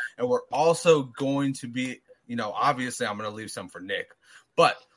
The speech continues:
we are doing a C J two K giveaway right now. That is right. Chris Johnson, the living legend. We are giving away a signed football. All you gotta do is go and click subscribe on YouTube right now and down to my boy,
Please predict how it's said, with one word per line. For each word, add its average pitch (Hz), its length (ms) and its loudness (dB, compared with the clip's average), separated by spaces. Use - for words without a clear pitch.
we 156 160 -2
are 151 120 6
doing 139 580 0
a 107 160 -6
C 175 340 -6
J 147 280 0
two 170 220 -4
K 156 580 6
giveaway 123 380 0
right 110 260 -2
now. 104 220 -4
That 107 180 -2
is 107 140 -10
right. 113 200 -2
Chris 139 300 -6
Johnson, 120 500 -4
the 110 120 -6
living 113 320 -8
legend. 110 420 -6
We 113 100 -6
are 117 40 -2
giving 123 220 -4
away 117 180 -2
a 107 60 -2
signed 120 460 -2
football. 120 580 0
All 120 180 -2
you 127 60 -4
gotta 123 140 0
do 127 260 -6
is 107 160 -10
go 117 320 -2
and 117 140 -6
click 131 260 -4
subscribe 117 720 -2
on 110 200 -8
YouTube 110 400 -10
right 104 200 -4
now 101 320 -8
and 95 240 -6
down 104 300 -2
to - 100 -12
my 95 80 -6
boy, 95 340 -8